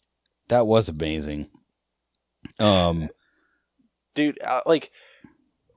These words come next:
Speaker 2: I remember <laughs> watching, um, watching Revenge of the Sith and not caring at all once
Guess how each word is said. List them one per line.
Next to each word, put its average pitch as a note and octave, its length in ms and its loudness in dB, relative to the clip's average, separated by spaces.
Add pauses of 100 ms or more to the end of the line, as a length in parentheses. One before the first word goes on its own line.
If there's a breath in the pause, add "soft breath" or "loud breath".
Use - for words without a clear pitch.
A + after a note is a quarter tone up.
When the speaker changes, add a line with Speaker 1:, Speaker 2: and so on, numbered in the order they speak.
(380)
Speaker 2:
I C3 140 4
remember C#3+ 760 0 (400 loud breath)
<laughs> - 300 -16
watching, A#2+ 840 2
um, G#2+ 600 0 (2500)
watching A2+ 400 0
Revenge G#2 360 -2
of G2 140 -4
the F#2 100 -8
Sith G2 640 -6 (1300)
and G#2 580 0
not A2 640 0
caring G#2+ 680 -4 (140)
at G2+ 220 2 (120)
all F2+ 500 4
once F#2+ 400 -6